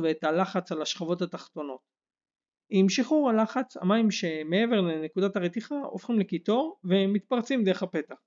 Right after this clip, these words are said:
בסופו של דבר, המים שנותרו בגייזר מתקררים אל מתחת לנקודת הרתיחה, וההתפרצות מסתיימת. מים חמים תת-קרקעיים מתחילים לזרום שוב אל תעלות הגייזר, והמחזור מתחיל מההתחלה.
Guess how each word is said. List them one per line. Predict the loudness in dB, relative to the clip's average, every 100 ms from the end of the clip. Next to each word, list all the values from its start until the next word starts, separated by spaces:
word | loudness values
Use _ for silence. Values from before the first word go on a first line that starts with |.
| _ -6
בסופו | -4 -2 0 2
של | 4
דבר, | 6 6 4 2 2
המים | 4 4
שנותרו | 4 2 0 -2 0 2
בגייזר | 2 4 4 4 2
מתקררים | 0 -2 -6 0 2 2 0
אל | -2
מתחת | -4 -4 -6 -2
לנקודת | 0 0 0 0 0
הרתיחה, | -2 -4 -6 -2 -2 -2 _ _ _ _
וההתפרצות | 0 2 2 0 -2 -2 0 0
מסתיימת. | 0 -2 -4 -4 -6 -14 _ _ _ _
מים | 0 2 0
חמים | 0 2 2 2
תת-קרקעיים | 0 -4 -4 -4 -4 -2 -2
מתחילים | -4 -4 -2 -2 -4
לזרום | -6 -6 -6 -6
שוב | -4 0 0
אל |
תעלות | 0 0 2 0
הגייזר, | 0 0 0 0 -4 -4 _ _ _ -8
והמחזור | -2 2 2 0 0 0
מתחיל | 0 0 0
מההתחלה. | 2 0 -2 -2